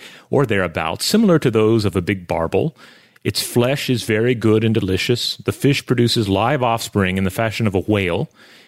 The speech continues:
If you contemplate it while it is disporting itself swimming in the water, you would say that it is now green, now yellow, and then red, just like the chameleon. It keeps more to the edge of the lake than elsewhere,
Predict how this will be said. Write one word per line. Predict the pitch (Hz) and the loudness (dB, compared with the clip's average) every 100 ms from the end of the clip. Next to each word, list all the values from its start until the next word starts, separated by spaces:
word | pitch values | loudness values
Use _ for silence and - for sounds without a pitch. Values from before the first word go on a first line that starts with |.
| _ | _
If | - | 0
you | 147 | 0
contemplate | - 208 233 185 - 139 131 | 0 0 0 0 2 2 2
it | - - | -2 0
while | 127 117 | 0 2
it | 123 113 | 0 0
is | 113 | -2
disporting | 110 127 - 156 156 139 | 0 -4 0 2 2 2
itself | 104 - 110 104 | 0 0 0 -2
swimming | - - 147 135 | -4 0 2 4
in | 120 | 4
the | 110 | 2
water, | 98 104 92 92 82 _ - - - - | 2 0 -2 -4 -4 _ -20 -20 -12 0
you | 185 | 4
would | 262 247 | 4 2
say | - 202 196 196 | 0 2 4 4
that | 185 | 4
it | 180 | 4
is | 180 - | 2 4
now | 175 165 | 2 2
green, | 123 107 92 113 190 165 | 2 0 2 2 2 2
now | 117 110 | 0 -2
yellow, | 127 107 87 95 110 | -2 -2 0 0 2
and | 110 123 | 2 4
then | 135 117 | 4 4
red, | 127 92 82 - _ _ - | 2 0 -6 -14 _ _ -4
just | 110 - | -2 0
like | 107 101 | -2 -2
the | 120 | -4
chameleon. | 110 104 104 87 - - _ _ _ _ | 0 2 2 0 -6 -18 _ _ _ _
It | 110 | -4
keeps | - 175 - | 0 0 2
more | 117 127 139 | 2 4 2
to | 135 | 2
the | 123 - | 0 0
edge | 127 123 | -2 -2
of | 107 | -2
the | 101 | -2
lake | 87 90 - | -2 -4 -4
than | 98 92 | -6 -4
elsewhere, | 92 87 - 87 80 80 | -4 -4 -4 -4 -4 -8